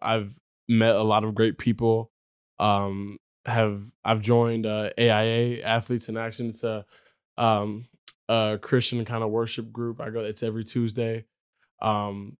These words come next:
I've met so many amazing people through there. Um, and just with my time, just, just being on campus longer, I've been able to, to just build relationships with,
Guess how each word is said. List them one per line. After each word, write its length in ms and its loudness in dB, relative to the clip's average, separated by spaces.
I've 160 0
met 380 -2
so 180 -4
many 180 -2
amazing 380 -2
people 320 0
through 160 -4
there. 460 -8
Um, 560 -4
and 100 -2
just 160 -2
with 120 -2
my 160 2
time, 260 -4
just, 140 -8
just 460 -10
being 240 2
on 120 -2
campus 380 -6
longer, 380 -4
I've 80 -6
been 140 -2
able 300 -4
to, 60 -16
to 100 2
just 200 0
build 280 4
relationships 640 -2
with, 340 -10